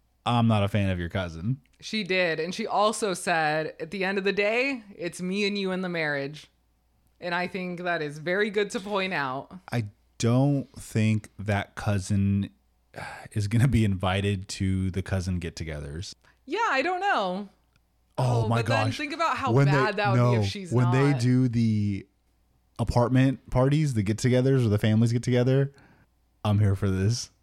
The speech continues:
Speaker 2: Do you think she's gonna be invited?
Speaker 1: Yeah,
Speaker 2: Okay.
Speaker 1: for sure.
Speaker 2: I guess she's, like, a full-blown character now. She's been on two or three episodes. We couldn't have the housewarming without her. They get the honeymoon basket after this, but I don't have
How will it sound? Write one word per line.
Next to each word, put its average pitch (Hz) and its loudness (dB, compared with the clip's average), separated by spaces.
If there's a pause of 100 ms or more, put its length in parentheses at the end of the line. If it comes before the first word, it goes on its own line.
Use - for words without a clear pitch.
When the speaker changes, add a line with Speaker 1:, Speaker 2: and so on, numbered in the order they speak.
(520)
Speaker 2:
Do 190 -6
you 214 -4
think 202 -4
she's 202 -8
gonna 190 -4
be 190 -4
invited? 151 -2 (220)
Speaker 1:
Yeah, 127 0 (320)
Speaker 2:
Okay. 240 -6
Speaker 1:
for 233 -2
sure. - -10 (280)
Speaker 2:
I 226 0
guess 349 2
she's, 339 -4
like, 262 0
a 214 0
full-blown 202 0
character 165 -6
now. 143 -6
She's 190 -10
been 208 -2
on 185 -4
two - -6
or 170 -2
three 170 -4
episodes. 143 -6
We 196 -4
couldn't 254 -2
have 185 0
the 175 -8
housewarming 175 -6 (300)
without 175 -4
her. - -14 (680)
They 196 -4
get 330 -6
the 254 -4
honeymoon 269 -2
basket 247 0
after 214 -2
this, 185 -4
but 175 0
I 180 -6
don't 190 -4
have 190 -2